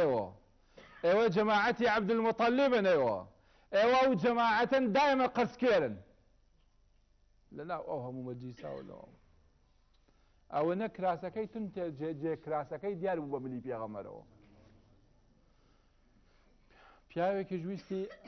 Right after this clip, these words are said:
دەستی کابرا بگرێ و ئەزیەتی بە. نێ، وتی، «ئەوە تۆ نازانێ ئەوە پێغەمبەرە.» وتی، «من ناقم چییە بەسە داوای حەقی خۆم ئەکەم من.» تەبەن موسڵمان نەبوو.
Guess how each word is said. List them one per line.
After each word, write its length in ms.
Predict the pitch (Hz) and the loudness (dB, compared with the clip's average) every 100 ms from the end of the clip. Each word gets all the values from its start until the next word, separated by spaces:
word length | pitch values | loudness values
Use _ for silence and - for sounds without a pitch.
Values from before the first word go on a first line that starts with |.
| - - 151 | -20 -10 -4
دەستی 280 | 185 185 180 | -4 -4 -4
کابرا 360 | 170 165 185 185 | 0 0 2 0
بگرێ 240 | 175 185 185 | 0 0 0
و 80 | 185 | 0
ئەزیەتی 380 | 143 190 185 143 | 0 -2 0 -2
بە. 120 | 120 95 98 _ _ _ _ _ _ _ - | -2 -6 -12 _ _ _ _ _ _ _ -10
نێ، 100 | 226 - - 147 | -10 -10 -14 -16
وتی، 180 | 131 147 | -12 -8
«ئەوە 140 | 151 156 | -8 -8
تۆ 60 | 196 | -8
نازانێ 340 | 220 208 202 190 | -6 -6 -6 -6
ئەوە 140 | 180 156 | -8 -8
پێغەمبەرە.» 560 | 160 139 131 120 107 110 _ _ _ _ _ _ _ | -4 -4 -4 -4 -6 -10 _ _ _ _ _ _ _
وتی، 140 | - | -10
«من 80 | 170 | -6
ناقم 220 | 220 147 120 | -6 -6 -6
چییە 140 | 226 247 | -2 -2
بەسە 160 | 185 156 | -2 0
داوای 200 | 143 214 185 | 2 2 2
حەقی 200 | 214 185 196 | -2 -2 0
خۆم 140 | 262 240 | 2 2
ئەکەم 220 | 156 113 | 0 -4
من.» 120 | 90 - _ _ _ _ _ _ _ _ _ _ _ _ _ _ | -8 -18 _ _ _ _ _ _ _ _ _ _ _ _ _ _
تەبەن 200 | 139 135 143 | -8 -8 -8
موسڵمان 360 | 135 139 165 180 | -10 -8 -8 -6
نەبوو. 220 | 156 101 | -6 -8